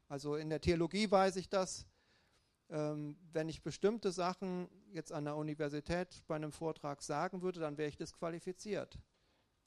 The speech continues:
weil man, weil das nicht den Mächtigen gefällt, nicht in dem Mainstream ist. Also diese Freiheit der Forschung,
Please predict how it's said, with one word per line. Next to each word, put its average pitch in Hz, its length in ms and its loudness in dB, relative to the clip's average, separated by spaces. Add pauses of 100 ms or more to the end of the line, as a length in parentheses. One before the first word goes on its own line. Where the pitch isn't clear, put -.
weil 143 200 -6
man, 143 220 -10
weil 143 200 -6
das - 300 -8
nicht 160 380 -4
den 147 380 -2
Mächtigen 151 500 -6
gefällt, 139 560 -8 (320)
nicht 143 200 -12
in 147 140 -8
dem 139 120 -6
Mainstream 143 580 -6
ist. - 320 -16 (400)
Also 139 180 -8
diese 151 260 -2
Freiheit 180 680 4
der 165 120 2
Forschung, 165 720 2